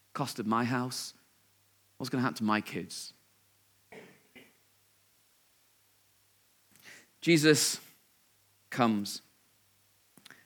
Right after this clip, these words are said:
And, um, in a moment or two, when we sing again, one of the songs that Ian's gonna lead us to sing in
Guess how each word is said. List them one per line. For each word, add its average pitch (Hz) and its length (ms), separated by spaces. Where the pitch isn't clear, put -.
And, 123 480
um, 120 380
in 120 80
a 123 40
moment 135 280
or - 40
two, 123 180
when 120 120
we 117 80
sing 131 240
again, 113 440
one 120 100
of 120 60
the 123 80
songs 120 320
that 117 180
Ian's 120 180
gonna 117 200
lead 113 160
us 107 160
to - 80
sing 117 300
in 107 180